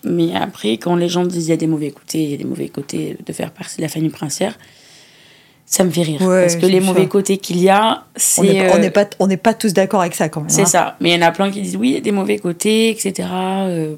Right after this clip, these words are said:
Speaker 1: pas que les, pour la famille Monaco,
Speaker 2: Mm.
Speaker 1: mais plein de familles, euh, souveraines, euh, dans le monde ou même royales. Les mauvais côtés, quand même, excusez-moi, mais quand on voit la misère qu'il y a dans le monde aujourd'hui,
Speaker 2: Ouais.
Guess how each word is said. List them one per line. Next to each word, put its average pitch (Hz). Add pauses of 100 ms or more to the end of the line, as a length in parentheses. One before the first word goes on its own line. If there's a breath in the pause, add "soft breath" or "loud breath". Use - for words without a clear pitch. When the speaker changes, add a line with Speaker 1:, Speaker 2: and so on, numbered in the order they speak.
(100)
Speaker 1:
pas 196
que 202
les, 180
pour 175
la 165
famille 170
Monaco, 170
Speaker 2:
Mm. -
Speaker 1:
mais 226
plein 175
de 180
familles, 180
euh, 160 (600 loud breath)
souveraines, 170
euh, 160
dans 165
le 165
monde 175
ou 160
même 165
royales. 170 (800 soft breath)
Les 190
mauvais 185
côtés, 180
quand 175
même, 175
excusez-moi, 156
mais 156
quand 160
on 165
voit 160
la 151
misère 151
qu'il -
y -
a -
dans 156
le 151
monde 156
aujourd'hui, 156
Speaker 2:
Ouais. -